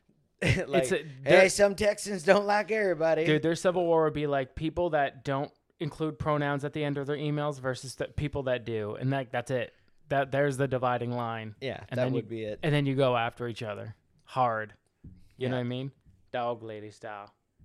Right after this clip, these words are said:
Speaker 2: Isn't it funny that, and no, I somehow, I always get looped in this, but isn't it funny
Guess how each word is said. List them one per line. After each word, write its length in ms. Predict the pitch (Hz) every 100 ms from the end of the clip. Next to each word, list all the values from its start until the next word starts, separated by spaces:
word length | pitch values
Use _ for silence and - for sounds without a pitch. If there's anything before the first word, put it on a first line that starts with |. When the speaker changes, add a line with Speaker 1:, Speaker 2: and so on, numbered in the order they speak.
| -
Speaker 2:
Isn't 200 | 156 185
it 100 | 269
funny 320 | - 135 139
that, 300 | 139 123 117 - -
and 160 | 117 123 _ _
no, 380 | 131 120 110 104 -
I 180 | 131 151
somehow, 380 | - 156 151
I 160 | 127 156
always 180 | 170 180
get 160 | 151
looped 220 | 139 139 135
in 100 | 127
this, 140 | 113
but 140 | 120
isn't 180 | 139 190
it 160 | 226 190
funny 400 | 123 117 131